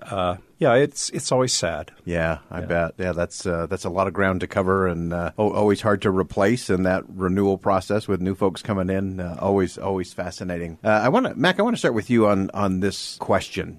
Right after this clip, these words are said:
Speaker 2: Uh, and I've been thinking all day today about how to frame this. Uh, and I think it's one of your unique gifts that you brought in as director.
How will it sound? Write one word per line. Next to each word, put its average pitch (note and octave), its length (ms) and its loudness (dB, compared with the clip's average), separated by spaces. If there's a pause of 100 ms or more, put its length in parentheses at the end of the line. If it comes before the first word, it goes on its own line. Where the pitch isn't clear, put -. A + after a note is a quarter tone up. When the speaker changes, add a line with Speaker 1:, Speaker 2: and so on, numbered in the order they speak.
(160)
Speaker 2:
Uh, F#2 60 -6 (260)
and F#2 100 2
I've G#2 100 2
been G2 220 0
thinking D#3 460 -2
all A2+ 120 4
day G#2 160 4
today F#2+ 160 2
about F2 220 2
how A#2 80 -2
to A2 80 0
frame F2+ 500 -2
this. - 400 -6
Uh, F2 300 -2
and F#2+ 100 0
I G2+ 60 0
think - 180 -2
it's B2 140 0
one B2+ 140 4
of G2 120 -6
your A2+ 360 6
unique G2+ 600 2
gifts G2+ 240 0
that F2+ 140 2
you F#2+ 160 0
brought F#2+ 400 4
in G2+ 300 4
as F2+ 320 2
director. F2 640 -2